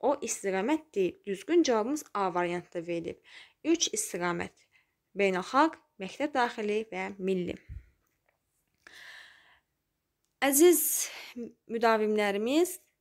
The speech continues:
bugünkü sınağımızın izahı yekunlaşdı.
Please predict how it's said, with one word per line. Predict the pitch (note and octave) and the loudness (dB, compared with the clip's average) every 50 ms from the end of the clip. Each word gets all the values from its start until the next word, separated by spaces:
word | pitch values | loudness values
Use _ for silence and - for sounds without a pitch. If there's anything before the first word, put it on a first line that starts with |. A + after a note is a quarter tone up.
| _ _ _ - | _ _ _ -14
bugünkü | A3+ A3+ B3 A3+ C4 B3 B3 B3 - - D4+ | -8 -6 -4 -2 -2 -2 -2 -4 -4 -6 -4
sınağımızın | D4 - - A#3+ A3+ A3+ G#3+ G#3+ G#3+ A3 G#3 - - G3+ F#3+ F3+ - | -4 -4 -2 0 0 2 2 2 0 -2 -2 -4 -4 -4 -4 -4 -4
izahı | - G#3+ G#3 - G#3 G#3 B3 D4 | -6 -6 -4 -2 -2 0 2 2
yekunlaşdı. | D4 C4 A3+ G#3+ G#3 - - G3+ F#3+ F#3 F#3 F#3+ - - - | 4 4 4 2 2 -4 -10 -10 -8 -8 -6 -6 -6 -8 -8